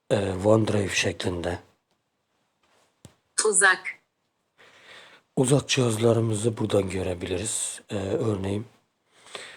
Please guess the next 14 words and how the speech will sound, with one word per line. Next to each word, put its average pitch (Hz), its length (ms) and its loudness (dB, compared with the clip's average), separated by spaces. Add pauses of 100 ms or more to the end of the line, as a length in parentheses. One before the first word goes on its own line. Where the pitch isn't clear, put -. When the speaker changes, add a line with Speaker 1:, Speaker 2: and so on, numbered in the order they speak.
(920)
Speaker 1:
e, 92 300 -6 (1700)
bir 113 480 -2
nas 104 460 2
cihazı 101 640 0 (220)
olabilir 92 840 -4 (1600)
şeklinde. 90 600 -2 (1120)
Speaker 2:
Ağdan 226 400 6
erişim. 185 560 4 (3000)
Speaker 1:
Burası 135 440 2
da 123 80 4
sanırım 123 440 2
aynı 117 200 4
şekilde 104 460 -2
olmalı. 90 460 -2